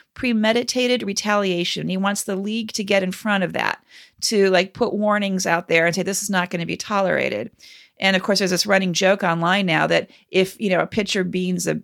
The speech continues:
a Houston batter, they'll be suspended for that, even though the Houston batter cheated for one, maybe more seasons and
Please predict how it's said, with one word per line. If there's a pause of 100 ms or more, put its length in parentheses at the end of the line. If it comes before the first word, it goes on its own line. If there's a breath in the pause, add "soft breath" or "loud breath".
a
Houston
batter, (160 soft breath)
they'll
be
suspended
for
that,
even
though
the
Houston
batter
cheated
for
one,
maybe
more
seasons
and